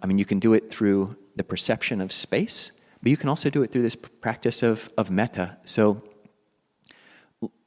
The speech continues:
do largely speak about trying to be embodied in meditation. So, um, maybe just a show of hands, when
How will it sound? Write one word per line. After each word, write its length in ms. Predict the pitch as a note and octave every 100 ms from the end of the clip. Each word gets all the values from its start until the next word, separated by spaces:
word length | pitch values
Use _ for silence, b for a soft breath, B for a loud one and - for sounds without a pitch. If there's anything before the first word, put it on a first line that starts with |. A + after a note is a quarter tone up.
| _ _ _ _ _ - A2
do 220 | B2 C3
largely 360 | G#2+ G#2 A2
speak 300 | G2+ - G2+
about 340 | F#2+ F#2 F2+ -
trying 260 | - F#2+
to 40 | F#2+
be 180 | F#2+ F2+
embodied 580 | A2+ G#2+ F2+ F2 F#2+ F#2 G#2 - b b b -
in 140 | G#2
meditation. 600 | F#2 F#2+ - F2+ A2 G2+ - B B B B
So, 500 | - F#2 F2 F2 A2 - _ _
um, 460 | - E2+ E2+ F2 F2 - B B B B
maybe 160 | - -
just 240 | - -
a 40 | -
show 520 | - - - A#2+ A#2+
of 120 | G2+
hands, 720 | - - F#2+ G2 E2 E2 - B B B B B _ _
when 540 | - G#2 G#2 G#2 G2+